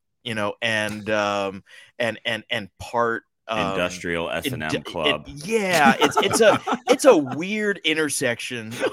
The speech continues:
Speaker 1: of, like, oddly specific things that I,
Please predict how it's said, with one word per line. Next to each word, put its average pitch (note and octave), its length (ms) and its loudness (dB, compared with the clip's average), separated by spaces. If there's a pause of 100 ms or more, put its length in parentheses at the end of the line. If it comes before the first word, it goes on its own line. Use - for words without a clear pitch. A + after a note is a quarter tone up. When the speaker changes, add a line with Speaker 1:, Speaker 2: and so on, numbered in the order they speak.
Speaker 1:
of, - 220 2
like, D#4+ 220 2 (140)
oddly E3 400 2
specific C#3 720 -6
things A#2 420 -4 (320)
that C3+ 160 2
I, C3+ 160 2